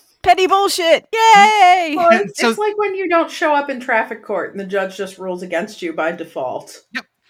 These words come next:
Speaker 3: So it looks like they made her, they made the, uh, the cave woman dress up again <laughs> to take a picture
Speaker 1: I
Speaker 3: with
Speaker 1: just
Speaker 3: the buffalo
Speaker 1: assumed
Speaker 3: head.
Speaker 1: she was wearing it all week.
Speaker 3: I mean, that's what I would have done too. The next article says, "Eighteen Nebraska football gritters bow out against Oklahoma Sooners."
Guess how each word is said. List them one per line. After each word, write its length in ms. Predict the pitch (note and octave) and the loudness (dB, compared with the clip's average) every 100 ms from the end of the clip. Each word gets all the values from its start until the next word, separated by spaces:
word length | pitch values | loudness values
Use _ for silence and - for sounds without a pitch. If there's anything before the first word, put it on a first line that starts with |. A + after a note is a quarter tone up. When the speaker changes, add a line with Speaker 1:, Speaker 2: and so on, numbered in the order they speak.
| _ | _
Speaker 3:
So 160 | - A#3+ | -4 -2
it 60 | |
looks 100 | C#4+ | -2
like 140 | F4 B3 | -4 -2
they 100 | A3+ | -2
made 300 | G3 A#3+ A#3+ | 0 -2 -4
her, 120 | G#3 - | -10 -18
they 240 | F#3+ G#3+ | -10 -6
made 360 | G3+ A3 G#3+ F3+ | -2 -2 -4 -6
the, 500 | F#3+ F3+ E3 D3 C3 | -6 -6 -6 -8 -8
uh, 380 | D3+ C#3 A#2+ G#2+ | -6 -6 -8 -14
the 140 | C#3+ | -16
cave 300 | E3 A3 A3 | -10 -6 -4
woman 220 | G#3+ G3 F3 | -2 -2 0
dress 260 | F#3+ - | 0 0
up 120 | G#3+ | -2
again 500 | G3 E3+ G#3 E3 B2+ B2+ - _ _ | -4 0 0 0 -2 -8 -12 _ _
<laughs> 320 | _ _ _ - | _ _ _ -10
to 80 | A3 | -4
take 100 | A3 | -2
a 40 | |
picture 180 | - G3+ | 0 0
Speaker 1:
I 20 | A#3 | 2
Speaker 3:
with 160 | F#3 | 0
Speaker 1:
just 80 | E3+ | -2
Speaker 3:
the 0 | |
buffalo 240 | E3+ - | -4 -2
Speaker 1:
assumed 120 | C4 B3 | -2 -2
Speaker 3:
head. 60 | |
Speaker 1:
she 80 | C4 | -2
was 160 | A#3 G#3 | -4 -4
wearing 300 | G#3 G#3 G#3 | -2 -2 -2
it 80 | F#3 | -4
all 160 | F3 | -4
week. 320 | F3+ E3+ - _ _ - | -4 -10 -14 _ _ -4
Speaker 3:
I 120 | F#3 | -2
mean, 200 | E3+ D3 | -2 -6
that's 320 | C#3 C3+ - | -6 -10 -10
what 80 | C#3 | -16
I 40 | |
would 80 | A#2 | -16
have 60 | A2+ | -16
done 180 | A#2 A#2 | -16 -16
too. 300 | - A#2 A2+ _ _ _ _ _ _ _ _ _ _ _ _ _ _ _ _ | -16 -16 -16 _ _ _ _ _ _ _ _ _ _ _ _ _ _ _ _
The 100 | A3 | -2
next 220 | B3+ F#4+ | 0 -2
article 460 | - A3+ A#3 - A#3 | -2 -4 -2 -6 -8
says, 320 | A3+ G#3 F#3+ _ | -4 -6 -6 _
"Eighteen 460 | A3+ C4+ - D#4+ C#4 | -10 -10 -10 -8 -6
Nebraska 480 | A3 E3+ F3+ - G3+ | -2 2 0 0 -10
football 400 | - G#3+ G3+ G3+ | -10 -10 -6 -4
gritters 420 | D3+ F3+ F#3+ E3 | -4 -4 -4 -4
bow 220 | E3+ F3 | -2 0
out 260 | F3 E3 E3 | 2 -2 -2
against 240 | D3 D#3 - | -8 -10 -10
Oklahoma 420 | D3+ D#3 D#3 D3 | -16 -12 -10 -10
Sooners." 460 | - D3 D#3+ F3 | -10 -8 -8 -8